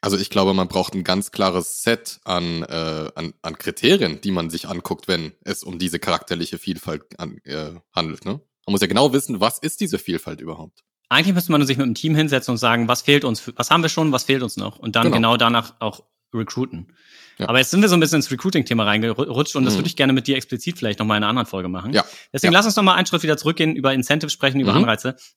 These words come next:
Speaker 2: Ähm,
Speaker 1: Welchen
Speaker 2: ich hab
Speaker 1: hast du
Speaker 2: nämlich
Speaker 1: noch?
Speaker 2: noch, ich hab noch was, ich wollte eben schon drüber reden, Zeiten, Arbeitszeiten.
Speaker 1: Mhm.
Speaker 2: Mich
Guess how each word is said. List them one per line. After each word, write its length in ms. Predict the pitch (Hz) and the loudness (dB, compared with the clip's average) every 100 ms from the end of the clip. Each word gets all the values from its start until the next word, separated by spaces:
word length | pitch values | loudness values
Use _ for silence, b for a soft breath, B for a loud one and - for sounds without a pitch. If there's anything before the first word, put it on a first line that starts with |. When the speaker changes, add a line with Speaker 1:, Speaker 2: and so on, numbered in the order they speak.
| _ | _
Speaker 2:
Ähm, 140 | 123 | 0
Speaker 1:
Welchen 120 | 117 - | 2 4
Speaker 2:
ich 40 | |
hab 60 | 190 | 2
Speaker 1:
hast 80 | 196 | 2
du 40 | |
Speaker 2:
nämlich 160 | 139 - | 0 0
Speaker 1:
noch? 160 | 113 | -4
Speaker 2:
noch, 40 | - | -4
ich 120 | - | -4
hab 100 | - | -2
noch 120 | 156 | 2
was, 200 | 139 143 | 2 2
ich 140 | - 135 | 0 0
wollte 140 | 147 | 2
eben 120 | 147 147 | 2 0
schon 120 | 135 | -4
drüber 200 | 120 117 | -2 0
reden, 280 | 117 117 117 | 0 0 -2
Zeiten, 380 | - 160 - 95 | 0 0 0 0
Arbeitszeiten. 640 | 139 123 - 101 - 101 b b | 2 0 -4 -12 -12 -18 b b
Speaker 1:
Mhm. 120 | 101 143 | 0 2
Speaker 2:
Mich 260 | 220 71 | 2 2